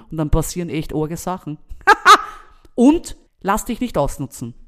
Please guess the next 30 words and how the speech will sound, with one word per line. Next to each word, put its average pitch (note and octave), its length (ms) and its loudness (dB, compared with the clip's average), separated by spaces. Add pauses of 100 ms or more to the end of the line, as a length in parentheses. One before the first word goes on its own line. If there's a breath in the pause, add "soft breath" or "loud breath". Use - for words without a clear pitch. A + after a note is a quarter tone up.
(180)
Das G3 280 0
sind A#3+ 220 -4
zwei F#3 220 0
wichtige G3+ 380 -6
Punkte. B3+ 580 2 (480 soft breath)
Hilfreich C4+ 600 2
sein, A#3+ 520 2
aber G#3 240 4
du A#3+ 80 0
darfst A3 240 -2
deine G#3 140 -6
Grenzen F#3+ 420 -6
setzen. A#3+ 480 -2 (300 loud breath)
Und G#3 180 -2
wenn A#3 180 2
jemand A#3+ 260 -2
von A3 140 -4
dir G3 140 -2
mehr F#3 260 -2
haben E3 300 -2
möchte, F#3 540 2 (540 soft breath)
dann F#3 260 -4
darfst G3 520 4
du D#3+ 380 -2 (120)
und F3+ 180 -6
sollst D#3+ 560 -2
du F#3+ 180 4
und F3 380 -6
musst D3 360 -6
du A3+ 320 0